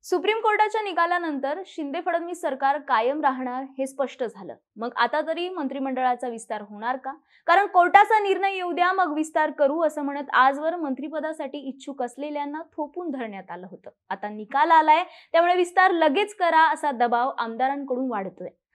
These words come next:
पहिल्या मंत्रिमंडळ विस्तारात शिंदेच्या शिवसेनेतील नऊ आणि भाजपमधील नऊ अशा अठरा आमदारांना मंत्रिपद देण्यात आली होती. दुसऱ्या मंत्रिमंडळ विस्तारात अजून तेवीस जणांना मंत्रिपदाची संधी दिली जाऊ शकते,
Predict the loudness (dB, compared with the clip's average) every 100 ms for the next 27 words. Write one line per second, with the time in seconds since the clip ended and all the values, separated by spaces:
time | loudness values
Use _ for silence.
0 | _ _ 6 8 10 10 10 6 4 6
1 | 6 4 2 4 6 4 2 -2 0 -2
2 | -2 -4 -2 -2 -2 -4 -4 -4 -2 0
3 | 0 -2 -6 -6 -6 -8 -8 -8 -8 -8
4 | -6 -6 -6 -6 -8 -8 -8 -6 -6 -6
5 | -4 -4 -6 _ -2 -2 4 4 4 0
6 | -2 -4 -6 _ 0 2 2 0 0 0
7 | 0 0 -2 -8 -10 -10 -16 -18 -20 -14
8 | -12 -4 -2 -2 -2 -4 -2 0 0 -2
9 | -2 4 4 4 -2 -2 4 4 2 0
10 | 2 6 6 6 4 4 2 2 0 0
11 | 0 0 -2 -6 -6 -4 -2 -4 -6 -4
12 | -2 0 0 -2 -8 -8 -12